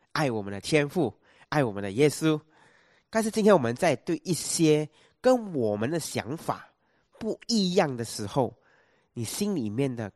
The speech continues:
感觉跟你的想法是什么呢？我还是走我自己路比较好啦。你的问题，你给我的，呃，这个，这个解决方案，好是好啦，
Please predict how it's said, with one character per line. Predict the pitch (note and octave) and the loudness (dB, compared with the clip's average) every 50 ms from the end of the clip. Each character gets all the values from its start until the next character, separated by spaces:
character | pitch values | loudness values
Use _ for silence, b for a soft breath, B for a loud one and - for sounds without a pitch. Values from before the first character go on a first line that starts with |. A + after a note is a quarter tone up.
| _ | _
感 | - - G#2 F2 E2+ _ - | -8 -8 -8 -10 -12 _ -12
觉 | - - - F#2 F2+ G#2 - _ _ _ _ _ _ _ _ _ _ _ _ - | -12 -10 -8 -10 -10 -12 -16 _ _ _ _ _ _ _ _ _ _ _ _ -4
跟 | - F#3 F3 D#3 | -2 -2 -2 -2
你 | B2+ G#2 | -4 -4
的 | G#2 C#3+ | -4 -6
想 | C#3+ - - - B2 G2 B2 D#3+ | -6 -6 -4 -4 -4 -4 -6 -10
法 | - - A#2+ F#2 E2+ _ _ _ _ _ _ | -10 -10 -12 -12 -12 _ _ _ _ _ _
是 | - - - F3 | -16 -12 -10 -10
什 | - - - G#2+ F2+ | -8 -8 -8 -8 -8
么 | G2 G2+ | -8 -8
呢？ | A2 B2 C3 C3 _ _ _ _ _ _ _ _ _ _ _ _ _ _ | -6 -8 -8 -10 _ _ _ _ _ _ _ _ _ _ _ _ _ _
我 | - B2+ C#3 C#3 | 2 4 4 4
还 | C3+ E3 F3+ F3 | 6 6 6 6
是 | F#3 - A#3+ G3+ | 6 6 2 0
走 | - E3+ C3+ A#2+ | 4 4 6 4
我 | A#2+ | 4
自 | - - | 4 6
己 | G3 D3+ | 4 6
路 | C#3 F3+ A3+ G3+ D#3 | 8 8 8 8 8
比 | A#2+ B2 | 8 6
较 | A2+ E3+ D#3 | 6 6 6
好 | - A2+ G2+ | 8 6 2
啦。 | F#2+ G2+ G2+ F#2+ - b b b b b b b b b | 2 2 -4 -6 -10 b b b b b b b b b
你 | b F3 F#3+ G3 | b 4 6 8
的 | G3 A3+ A3+ A3+ | 12 12 12 12
问 | B3+ C4+ C4 A#3 | 12 12 10 8
题， | - F#3 F3+ F3 G3 G3 | 4 6 6 6 6 4
你 | F3 F#3 F3 | 2 2 2
给 | D3+ G3+ A3 | 6 8 8
我 | A3 F#3+ | 10 10
的， | E3+ E3 E3 E3 | 8 8 6 6
呃， | - - B2+ A#2+ B2 B2+ | 4 2 0 0 0 -2
这 | - F#3+ | -2 2
个， | G#3 G#3 G3+ F#3+ | 4 6 6 6
这 | F#3 G3+ G3+ | 4 2 2
个 | G3+ G3 F#3+ F#3 F3+ E3 D#3+ D#3 | 4 6 6 8 8 6 6 4
解 | - - - B2+ A2+ | 0 -2 0 0 2
决 | - D#3 | 4 2
方 | E3 - E3 D#3 | 2 4 2 2
案， | E3 E3 C#3 A#2 | 2 2 0 -2
好 | - - F3 E3 E3 | -4 2 6 6 6
是 | D#3+ - A#3+ G#3+ | 6 6 2 2
好 | C3+ C#3 A#2+ A2+ | 6 8 8 8
啦， | A2+ A#2 G#2+ G2+ F#2+ | 8 6 4 2 0